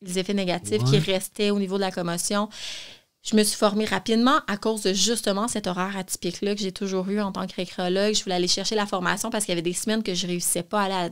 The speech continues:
Speaker 1: à, à des cours parce que je travaillais tous les soirs, par exemple. Donc, je voulais pouvoir avoir une pratique qui était sécuritaire à la maison. Je voulais pouvoir aller progresser rapidement, euh,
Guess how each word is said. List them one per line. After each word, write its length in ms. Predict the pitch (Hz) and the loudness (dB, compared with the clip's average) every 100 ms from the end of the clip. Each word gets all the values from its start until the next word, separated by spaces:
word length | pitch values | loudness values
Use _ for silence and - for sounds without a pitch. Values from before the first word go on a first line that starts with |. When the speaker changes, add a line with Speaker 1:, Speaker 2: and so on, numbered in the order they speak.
| - | -4
Speaker 1:
à, 60 | 180 | -4
à 20 | |
des 140 | 170 | -4
cours 440 | 170 - 370 233 180 175 - - | -4 0 0 2 -2 -4 -10 -10
parce 120 | 175 | -10
que 120 | - 180 | -4 -4
je 40 | |
travaillais 220 | - 170 | -2 -4
tous 160 | 175 180 | -4 -8
les 100 | 160 | -10
soirs, 260 | - 254 277 | -6 -6 -4
par 140 | 220 | -6
exemple. 420 | 202 214 262 277 - - - | -6 -4 -4 -6 -10 -18 -6
Donc, 140 | 180 | -4
je 80 | 175 | 0
voulais 160 | 185 240 | 0 0
pouvoir 280 | - 214 | 0 -2
avoir 240 | 214 196 190 | -2 -4 -4
une 60 | |
pratique 400 | 190 180 180 220 | -6 -6 -6 -8
qui 80 | - | -8
était 160 | 190 180 | -8 -6
sécuritaire 640 | - 208 - 202 196 202 | -6 -6 -4 -4 -2 -4
à 60 | 202 | -2
la 100 | 170 | -4
maison. 420 | 160 170 220 226 | -4 -2 -2 -2
Je 60 | 208 | -4
voulais 140 | 175 | -6
pouvoir 300 | 170 190 185 | -6 -8 -4
aller 200 | 170 165 - - _ | -2 -2 -6 -20 _
progresser 520 | 208 202 190 185 220 | -2 0 0 0 0
rapidement, 680 | 208 180 185 180 190 196 | 0 -2 -2 -2 0 0
euh, 60 | 190 | 0